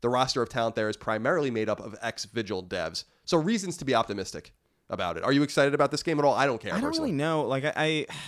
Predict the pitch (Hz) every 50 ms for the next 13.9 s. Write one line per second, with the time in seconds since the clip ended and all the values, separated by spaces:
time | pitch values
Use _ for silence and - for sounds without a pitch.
0 | - - - 151 175 202 240 190 - - - 156 156 151 151 147 139 113 127 120
1 | 117 123 131 131 131 127 113 127 123 117 - - 120 113 104 110 139 - 101 92
2 | 110 104 107 107 104 - 117 120 117 113 110 - - 113 107 113 110 127 131 131
3 | 131 120 - 127 135 160 196 208 170 131 120 113 117 131 - 208 208 240 254 254
4 | _ _ _ _ 185 - - 139 123 123 127 123 120 113 131 131 131 139 139 135
5 | 123 120 131 - - - 131 123 120 120 113 113 - - _ _ _ _ _ _
6 | _ _ _ _ - 120 120 120 127 123 143 139 143 147 143 _ _ _ _ _
7 | _ _ _ _ - - 139 135 131 120 - 127 120 123 127 127 120 113 113 110
8 | 107 - 117 110 107 104 - 113 110 110 107 107 107 101 95 98 98 98 90 -
9 | _ _ _ _ _ _ _ _ _ _ _ _ _ - 139 185 190 185 185 175
10 | 160 131 135 139 156 156 135 - 127 120 110 - - 156 135 120 - _ _ _
11 | _ _ _ - - 147 151 156 196 240 320 - - 277 - 220 - - - -
12 | 147 143 147 139 131 113 107 90 107 - 127 117 117 113 - 117 101 - 107 98
13 | 92 104 104 101 101 95 95 98 92 98 - - 110 107 - 104 110